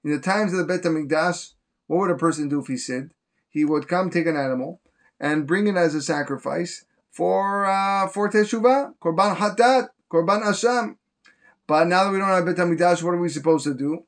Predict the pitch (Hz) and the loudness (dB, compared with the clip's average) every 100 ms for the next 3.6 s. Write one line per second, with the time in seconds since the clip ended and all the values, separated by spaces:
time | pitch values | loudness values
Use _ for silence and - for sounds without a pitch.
0 | _ _ _ _ _ _ _ _ - 156 | _ _ _ _ _ _ _ _ -2 0
1 | 185 233 214 175 143 247 220 220 262 269 | 4 2 2 -2 4 4 6 4 4 6
2 | 262 269 226 220 190 190 180 175 180 170 | 6 6 2 0 0 0 -2 0 0 0
3 | 156 156 143 143 127 | -2 -4 0 0 -2